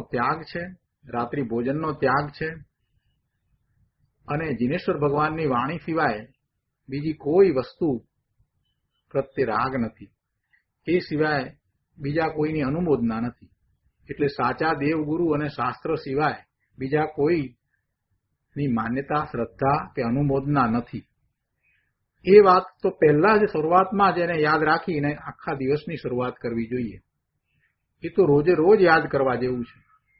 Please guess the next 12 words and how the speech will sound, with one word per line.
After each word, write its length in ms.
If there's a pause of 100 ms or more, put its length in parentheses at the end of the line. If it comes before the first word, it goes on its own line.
(500)
અને 120
છતાંય 520
જો 140
એમાં 340
ભૂલ 220
થઈ 240
ગઈ 180
હોય 260 (920)
તો 80
પછી 360 (460)
સાંજે 280
ક્ષમા 460